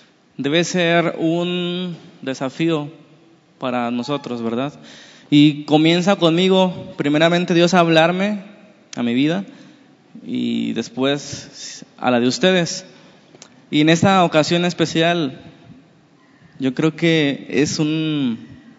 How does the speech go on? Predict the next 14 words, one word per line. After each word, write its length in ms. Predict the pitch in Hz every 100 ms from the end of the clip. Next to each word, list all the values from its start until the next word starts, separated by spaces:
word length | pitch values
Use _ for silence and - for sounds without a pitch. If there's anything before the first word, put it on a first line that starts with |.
| _ _ _ - -
desafío 400 | 123 131 135 143
muy 140 | 151
grande 260 | 147 139 147
para 300 | 143 127 117
todos 200 | 131 139
nosotros. 380 | 127 131 127 123
Yo 80 | 139
creo 160 | 165
que 80 | 165
nos 160 | 151 156
hemos 220 | 147 156
equivocado 560 | 131 131 120 131 139
como 240 | 139 127 117
cristianos, 640 | 120 117 127 143 170 -